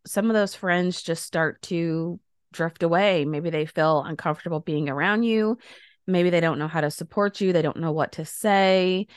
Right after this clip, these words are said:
They feel sad around you. They aren't sure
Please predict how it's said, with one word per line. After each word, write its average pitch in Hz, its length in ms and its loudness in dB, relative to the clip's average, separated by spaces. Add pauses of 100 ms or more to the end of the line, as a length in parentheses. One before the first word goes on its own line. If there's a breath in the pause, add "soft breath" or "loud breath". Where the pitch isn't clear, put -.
(280 loud breath)
They 170 600 4
feel 160 400 2
sad 196 300 2
around 190 460 2
you. 170 500 0
They 160 400 0
aren't 151 240 -4
sure 156 680 0